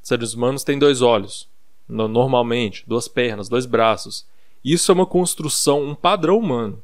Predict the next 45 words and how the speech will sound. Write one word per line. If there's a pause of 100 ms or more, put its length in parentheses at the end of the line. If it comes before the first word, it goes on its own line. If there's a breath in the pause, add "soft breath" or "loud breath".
(320)
Você
tem
exceções,
doenças,
lesões,
en-,
enfim, (540)
mas
é
um
padrão. (360)
Então,
não
acha
também
que
é
bagunça.
Tem
coisas
que
são
pra
tudo,
valem
pra
todo
mundo. (720)
E
as
imagens (320)
valem
ma-,
valem
mais,
não,
mas
elas
são
melhores
pra
lembrar
do
que
palavras.